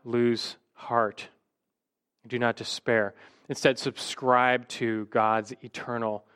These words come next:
perspective. It's the only thing that makes sense of life and death. This enables you to see trials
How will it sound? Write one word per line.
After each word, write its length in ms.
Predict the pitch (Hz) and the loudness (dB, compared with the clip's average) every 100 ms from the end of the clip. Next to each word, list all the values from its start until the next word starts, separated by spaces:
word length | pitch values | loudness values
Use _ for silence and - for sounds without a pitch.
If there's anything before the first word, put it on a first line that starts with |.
| _ | _
perspective. 640 | - 117 - 127 113 - 117 | -14 -12 -4 -2 -2 -2 -2
It's 280 | 131 143 | -2 -2
the 160 | - 143 - | -2 -2 0
only 460 | 139 151 151 139 - - | 0 4 4 2 -2 -18
thing 440 | - 170 220 147 | 2 6 6 6
that 120 | 127 | 2
makes 280 | 131 151 - | 4 2 2
sense 600 | - - 156 127 - - - | -2 2 2 0 -8 -10 -6
of 200 | 120 107 | -6 -2
life 500 | 110 107 127 - - _ _ _ _ _ - | -2 0 -4 -12 -20 _ _ _ _ _ -8
and 240 | 113 110 | -6 -4
death. 280 | 107 101 107 - _ _ _ _ _ _ - - | -2 -4 -6 -16 _ _ _ _ _ _ -20 -8
This 160 | - 139 | -4 2
enables 420 | 139 135 151 143 | 4 4 4 2
you 80 | 143 | 2
to 80 | 127 | 2
see 280 | - 147 131 | 0 0 0
trials 800 | - - 131 135 123 113 - | -2 0 2 4 2 0 -6